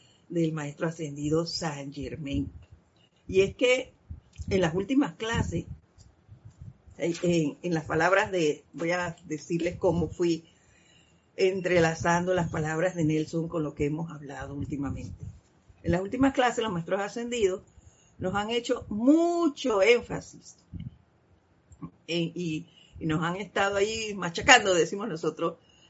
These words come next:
acá en Panamá, y es señalando y señalando el autocontrol de nuestros sentimientos, de nuestros pensamientos y acciones.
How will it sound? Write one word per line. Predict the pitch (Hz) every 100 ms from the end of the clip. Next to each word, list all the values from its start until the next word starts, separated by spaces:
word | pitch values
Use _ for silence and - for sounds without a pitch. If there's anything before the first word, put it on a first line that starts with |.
| _
acá | - 151 - 156
en | 165
Panamá, | 165 156 156 151 170 -
y | 156 165
es | 180 - - - - - - _ - _ _ _
señalando | - 175 151 165 190 190
y | 185
señalando | 175 160 151 180 185 180 180 - _ _ _ _ _ _ _ - - _ _ -
el | 175 175
autocontrol | 196 202 - 220 208 - 160 151 - 185 185 170 147 - - - - _ _ _ _ _ _ -
de | 160 165
nuestros | 196 254 254 233
sentimientos, | - 175 170 165 175 202 208 175 156 151 -
de | 165
nuestros | 165 196 196 - 208
pensamientos | - 180 160 156 147 147 165 190 196 202
y | 180
acciones. | 151 131 - - 170 165 165 139 - - -